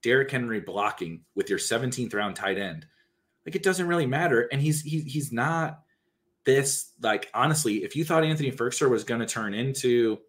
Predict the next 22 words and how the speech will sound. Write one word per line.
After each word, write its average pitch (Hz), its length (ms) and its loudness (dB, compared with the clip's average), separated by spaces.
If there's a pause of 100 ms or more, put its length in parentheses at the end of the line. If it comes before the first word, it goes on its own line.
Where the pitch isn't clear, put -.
(600)
you 104 120 -6
know, 95 120 -2
George 117 340 2
Kittle 160 540 0 (220)
or 95 80 -4
Darren 117 300 0
Waller, 131 380 6
like, 95 240 0
I, 104 360 0
I - 20 -4
think 165 260 -8
you 139 60 2
were 104 120 4
probably 101 880 2
just - 420 -4
mistaken. 101 540 -2 (600)
What 98 120 2
he, 98 260 -6
what 98 140 0
he 92 80 -8
does 139 320 2
provide 90 560 -2